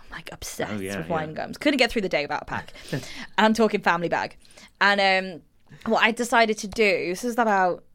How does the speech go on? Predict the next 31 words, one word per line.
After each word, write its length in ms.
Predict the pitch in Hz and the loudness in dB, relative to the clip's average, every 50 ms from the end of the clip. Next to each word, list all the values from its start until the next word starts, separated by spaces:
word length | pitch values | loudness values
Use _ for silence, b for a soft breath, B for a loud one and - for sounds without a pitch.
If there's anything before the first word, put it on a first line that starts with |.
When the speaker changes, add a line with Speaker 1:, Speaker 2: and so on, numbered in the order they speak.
| - | -18
Speaker 1:
six 280 | - - - 208 175 - | -10 -6 -6 -6 -6 -6
or 40 | 196 | -6
seven 240 | - 202 180 180 185 | -6 -4 -4 -2 0
years 220 | 185 190 185 - | 0 0 0 2
ago, 300 | 180 175 156 - - 170 - B B B B B B B B - | 0 0 0 0 -2 -6 -8 B B B B B B B B 2
um, 200 | 196 196 185 180 | 4 4 4 2
because 140 | 180 190 220 | 0 -2 -4
I 40 | 220 | -4
was 100 | 202 - | -4 -6
so 380 | - - - 233 220 214 208 202 | -6 -2 0 2 4 4 4 4
nervous, 420 | 196 180 170 156 - 131 151 - | 2 0 0 -2 -2 -6 -8 -8
so, 240 | - - - - - - | -10 -6 -4 -2 -2 -2
stage 380 | 175 - - 208 196 196 196 - | -2 0 2 2 2 2 0 -2
fright 120 | 190 156 | -6 -6
was 100 | - 165 | -6 -6
so 480 | - - - - 208 185 185 185 185 185 | -8 -6 -2 0 2 4 4 4 2 2
bad, 420 | 175 175 147 123 - - - - - B B B B B B B B - | 2 2 2 2 0 -4 -8 -8 -10 B B B B B B B B 4
um, 500 | 196 196 190 180 180 170 170 175 170 165 - _ - | 6 6 6 6 4 2 0 -4 -10 -12 -6 _ 2
I 540 | 208 208 208 202 202 202 196 196 190 190 - | 2 4 4 4 2 2 2 0 -2 -4 -6
stopped 500 | - - - - - 269 277 - - - - | -10 -12 -4 0 2 2 2 2 -2 -4 -2
allowing 400 | 220 240 240 226 220 220 220 208 | 2 4 4 6 6 4 2 0
myself 340 | 208 202 202 - 196 185 - | -2 -4 -2 -2 -2 -2 -2
to 60 | - | -2
have 120 | 196 180 170 | -4 -2 0
wine 220 | 175 170 170 170 | 0 0 0 -2
gums 500 | 160 147 - 160 196 208 208 - - - - - - | -4 -4 -4 -4 -4 -6 -6 -10 -14 -18 -18 -10 -6
on 120 | - - 180 | -4 -2 0
a 40 | |
regular 320 | 175 180 180 180 220 226 214 | 0 0 0 0 0 0 2
day. 320 | - 151 120 120 135 165 - | 2 0 -2 -2 -4 -6 -8
Speaker 2:
Hmm. 220 | 147 104 85 85 | -8 -8 -8 -10